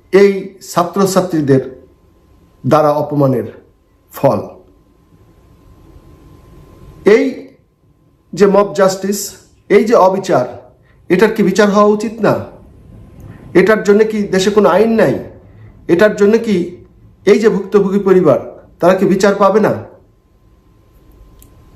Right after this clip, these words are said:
আয়ুব সাহেবের খবরটা হয়তো জনমনের সামনে এসছে। এরকম হাজারো শিক্ষক সারা বাংলাদেশের বিভিন্ন জায়গায় ঘরের কোণে ডুকরে কাঁদছে,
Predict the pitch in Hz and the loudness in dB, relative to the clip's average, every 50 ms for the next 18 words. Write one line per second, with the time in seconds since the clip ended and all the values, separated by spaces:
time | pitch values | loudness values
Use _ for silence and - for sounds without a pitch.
0 | - _ _ _ - - - - - - - - - - - - - - - - | -20 _ _ _ -20 -20 -20 -20 -20 -20 -20 -20 -20 -20 -20 -20 -20 -20 -8 -4
1 | 139 165 190 208 202 - - 196 196 202 202 190 180 185 - - - - - - | 0 2 2 2 2 0 0 0 2 2 2 0 -2 -2 -6 -12 -18 -20 -20 -8
2 | - 175 165 170 175 170 - 160 139 156 156 156 - 147 131 - - 135 135 151 | -6 -4 -2 -2 -4 -4 -4 -4 -2 -2 -4 -2 -2 -4 -4 -4 -8 -2 0 2
3 | 151 156 147 147 139 139 135 - 147 143 139 139 131 120 - - - - - - | 4 4 4 4 2 2 -2 0 0 0 2 2 0 -2 -4 -6 -10 -14 -14 -14
4 | - - _ _ _ _ _ _ _ _ _ _ - - - _ _ _ _ - | -16 -20 _ _ _ _ _ _ _ _ _ _ -20 -20 -20 _ _ _ _ 4
5 | 190 208 233 226 233 247 233 196 175 - 180 196 208 226 226 233 233 - 240 220 | 4 4 4 2 2 0 0 0 0 0 0 0 2 2 2 0 0 -2 -4 -6
6 | - - - 208 208 - - - 185 190 185 175 175 175 190 190 185 185 185 - | -6 -2 -2 -2 -2 -2 -2 0 2 4 4 4 2 2 2 0 0 -2 -4 -6
7 | - 180 - - - - - - _ _ _ _ _ _ _ _ _ 127 127 180 | -6 -6 -6 -6 -10 -16 -20 -20 _ _ _ _ _ _ _ _ _ -4 0 2
8 | 208 208 269 277 269 254 247 233 220 208 165 - - - - - - _ _ _ | 4 4 4 4 4 4 4 4 4 4 2 -2 -6 -10 -18 -20 -20 _ _ _
9 | _ _ 139 131 170 170 160 147 143 131 110 101 - - - - _ _ _ _ | _ _ -2 0 2 2 2 0 0 -2 -4 -4 -8 -14 -20 -20 _ _ _ _
10 | _ _ _ _ _ _ _ _ _ _ _ _ _ _ _ _ _ _ - 117 | _ _ _ _ _ _ _ _ _ _ _ _ _ _ _ _ _ _ -6 0
11 | 135 156 175 185 185 180 - - 170 160 151 131 151 160 - - 151 135 - - | 0 2 2 2 0 -2 -2 -2 -2 0 0 0 -2 -4 -2 -2 -4 -4 -2 -4
12 | 117 117 - - - 123 | -6 -6 -8 -12 -14 -14